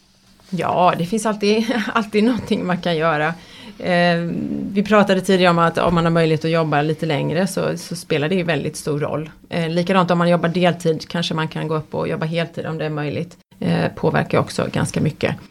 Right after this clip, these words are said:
Men börja spara till sin pension, det är ju heller aldrig för sent, och har man inte gjort det redan nu då så är det ju hög tid. Då får man ju kanske vara lite inställd på att man behöver ju spara mycket mer varje månad för att kompensera att man har kommit igång sent.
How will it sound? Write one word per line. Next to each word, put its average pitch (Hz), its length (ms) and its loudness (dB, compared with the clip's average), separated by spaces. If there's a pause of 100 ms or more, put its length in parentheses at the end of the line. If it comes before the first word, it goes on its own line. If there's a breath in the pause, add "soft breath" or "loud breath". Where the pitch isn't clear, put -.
(640 loud breath)
Men 220 220 0
börja 226 200 4
spara 214 520 4
till 208 180 -6
sin 220 120 2
pension, 208 460 2 (180)
det 196 100 -4
är 190 40 2
ju 190 60 2
heller 185 220 2
aldrig 185 420 0
för - 100 -6
sent, 208 520 0
och - 340 -4
har 185 220 0
man 185 160 2
inte 190 240 2
gjort 190 240 -2
det 185 320 -2 (520)
redan 175 340 0
nu 208 220 2
då 180 140 0
så 180 140 -4
är 175 100 0
det 175 80 0
ju 170 160 0
hög 170 360 -2
tid. 190 420 0
Då 185 120 -2
får 196 140 -4
man 196 140 2
ju 196 60 2
kanske 190 460 -2
vara 208 120 4
lite 208 160 6
inställd 190 280 4
på 185 60 2
att 175 80 2
man 170 140 0
behöver 170 240 0 (220)
ju - 60 -6
spara 160 440 -2 (280)
mycket 180 360 -4
mer 196 380 6
varje 151 220 0
månad 143 340 -4
för - 100 -14
att - 40 -16
kompensera 156 440 -2
att 147 100 -4
man 151 100 -4
har 156 60 -4
kommit 156 320 -6
igång 151 280 -2
sent. - 580 -6